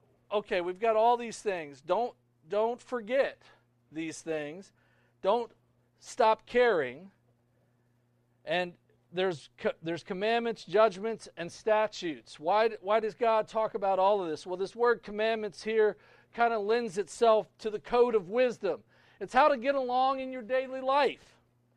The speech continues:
His judgments is to understand that God has a correct view of what justice is. In our culture today, there are all kinds of people calling for justice, but most of those folks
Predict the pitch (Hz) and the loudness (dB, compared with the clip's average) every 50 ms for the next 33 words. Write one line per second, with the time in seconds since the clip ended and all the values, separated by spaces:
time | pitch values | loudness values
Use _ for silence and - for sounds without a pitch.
0 | _ _ _ _ _ _ _ - 202 180 151 175 202 254 294 320 302 220 214 202 | _ _ _ _ _ _ _ -8 -8 -8 -2 2 6 6 8 6 6 2 -6 -8
1 | 175 139 113 - - - _ _ _ _ _ _ _ - 208 220 247 254 247 247 | -10 -10 -12 -18 -20 -20 _ _ _ _ _ _ _ -6 -2 0 2 2 0 0
2 | 214 - - 240 208 220 254 269 277 247 - - - 285 262 269 262 254 254 208 | -4 -8 -8 -6 -4 -4 -6 -6 -6 -8 -10 -8 -6 -4 -4 -4 -4 -6 -6 -2
3 | 208 240 262 269 269 269 262 214 202 233 269 277 277 262 262 254 254 247 226 - | 2 2 4 6 4 4 4 2 2 2 2 4 4 4 4 2 2 0 -2 -6
4 | - _ _ _ _ _ _ _ _ _ _ _ _ - 180 - - - 254 233 | -18 _ _ _ _ _ _ _ _ _ _ _ _ -8 -8 -8 -6 -4 -4 -2
5 | 226 240 269 285 269 - 214 190 233 254 269 269 269 254 240 185 214 254 277 240 | 0 0 0 0 -2 -6 -12 -10 -6 -6 -4 0 2 2 2 4 2 2 0 0
6 | 214 175 180 247 254 240 - - 254 240 233 - 277 285 277 240 208 185 - - | 0 2 4 4 4 4 2 -4 -8 -8 -6 -4 0 4 6 6 6 4 2 -6
7 | _ _ _ _ - 220 226 262 269 269 262 - 269 285 285 - - 277 262 262 | _ _ _ _ -6 -4 -2 0 0 -2 0 2 2 2 2 2 -2 -6 -6 0
8 | 254 269 269 269 262 254 262 247 254 233 - 247 277 294 277 - 285 277 277 220 | 4 6 8 8 8 6 6 4 4 4 4 6 6 6 4 2 -4 -4 -4 -6
9 | 208 220 - - 269 277 - 247 185 - - 254 269 262 262 262 247 - - 240 | -10 -12 -10 -10 -10 -10 -12 -14 -12 -6 -2 0 0 2 0 0 -2 -6 -10 -12
10 | 214 165 214 269 302 294 - - 226 220 233 226 - _ _ _ _ - - - | -6 -2 0 0 0 0 -4 -4 -4 -4 -4 -4 -8 _ _ _ _ -20 -10 -6
11 | 240 254 - - _ _ _ _ _ _ _ - 160 165 185 202 220 247 285 320 | -6 -6 -6 -8 _ _ _ _ _ _ _ -16 -12 -10 -8 -4 2 6 6 6
12 | 349 381 - - - 277 240 247 247 220 208 - - - 220 202 208 220 254 - | 6 4 0 -6 -6 -4 -2 0 0 -2 -4 -6 -6 -4 -2 0 0 -2 -4 -8
13 | - - - | -14 -20 -20